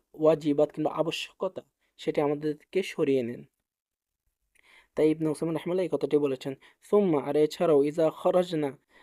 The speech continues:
যদি আমরা তার বিরুদ্ধে সামর্থ্য না খা-, না থা-, না থাকার পরও খুরুজ করে বসি, ফাকাদ ইয়াতারাত্তাবু আলা খুরুজিনা মাফসাদাতুন আকবার ওয়া আযমু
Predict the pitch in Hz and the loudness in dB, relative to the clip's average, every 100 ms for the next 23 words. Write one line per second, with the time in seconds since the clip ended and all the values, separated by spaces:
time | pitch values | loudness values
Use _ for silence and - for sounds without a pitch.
0 | _ _ 147 156 165 156 170 165 156 160 | _ _ -6 -2 -2 0 0 2 2 0
1 | 151 151 170 180 - - - 160 165 160 | 0 4 4 4 -4 -16 -6 -6 -4 -2
2 | 151 - 170 156 170 156 151 - 156 156 | -2 -4 -6 -4 -4 -4 -4 -6 -8 -6
3 | 160 156 143 170 165 - - - _ _ | -4 -4 -4 -6 -6 -6 -12 -20 _ _
4 | - 160 170 190 143 - _ _ _ _ | 4 6 6 4 0 -8 _ _ _ _
5 | 175 175 - - 156 170 147 143 143 202 | -2 -2 -2 2 4 4 4 4 4 2
6 | 190 135 - _ _ _ _ _ 147 143 | 0 0 -8 _ _ _ _ _ 0 2
7 | 156 - 160 160 156 147 165 - - 160 | -2 -2 0 2 2 0 0 -2 -4 -2
8 | 156 147 123 156 160 160 151 - 165 156 | 0 -2 0 0 2 2 -2 -6 -4 0
9 | 156 151 170 196 214 240 _ _ _ - | 0 0 0 2 0 -2 _ _ _ -6
10 | 151 - 156 143 165 - 151 151 - 160 | -4 -2 0 4 2 0 -6 -8 -12 -4
11 | 143 131 - _ _ 143 143 123 156 151 | -2 -2 -6 _ _ 0 2 2 0 0
12 | 143 151 147 139 | 0 -2 -2 -4